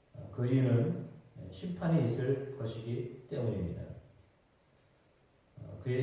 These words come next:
그들에게 있어서 미스바와, 어, 다볼은 우상을 숭배했던 곳입니다. 어, 우상 숭배했던 곳이었기 때문에 그것이 너희에게 올무가 되고 신그물이 될 것이다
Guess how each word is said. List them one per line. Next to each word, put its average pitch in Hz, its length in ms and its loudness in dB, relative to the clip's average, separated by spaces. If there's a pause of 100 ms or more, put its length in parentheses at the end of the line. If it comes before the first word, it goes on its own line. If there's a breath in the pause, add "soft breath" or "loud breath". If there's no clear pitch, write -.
(120)
그들에게 147 320 6
있어서 147 500 4
미스바와, 123 1200 2 (220)
어, 104 480 -8
다볼은 113 720 4 (680)
우상을 160 360 4
숭배했던 120 1080 -2 (320)
곳입니다. 101 480 -8 (1120 soft breath)
어, - 120 -14
우상 147 220 -2
숭배했던 143 580 6
곳이었기 117 720 0
때문에 117 560 -4
그것이 123 440 0
너희에게 107 720 -4 (220)
올무가 120 480 4
되고 - 580 -2 (220)
신그물이 139 800 2
될 - 160 -4
것이다 - 340 -10